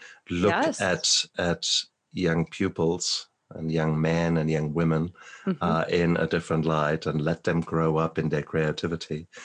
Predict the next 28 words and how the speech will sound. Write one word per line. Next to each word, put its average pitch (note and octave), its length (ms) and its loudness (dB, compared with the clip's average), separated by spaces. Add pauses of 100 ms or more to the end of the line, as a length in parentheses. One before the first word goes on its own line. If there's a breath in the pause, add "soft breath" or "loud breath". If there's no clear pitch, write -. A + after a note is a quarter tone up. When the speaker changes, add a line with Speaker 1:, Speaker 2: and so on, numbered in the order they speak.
(260 loud breath)
Speaker 1:
yet E2+ 420 0 (140)
instill F2 640 0 (400)
beautiful F2 360 0
values D#2 540 2
and F#2 380 0 (100)
knowledge D#2+ 500 0 (100)
into E2+ 280 -2
them. D#2+ 260 -8 (680 loud breath)
So F2+ 480 4
here A2 160 6
you G#2 160 6
go. F#2+ 260 6
So G#2 160 6
we, A#2+ 160 6 (100)
we C#3 100 6
both D3 300 6
are, F#2 220 6
uh, F#2+ 240 4
we, G#2 260 4
we G2+ 160 6
are F#2+ 60 8
singing A2 280 4
from D#2+ 160 2
the D#2+ 80 4
same F#2+ 240 4
song G#2 260 2
sheet - 320 -2
here. - 260 -4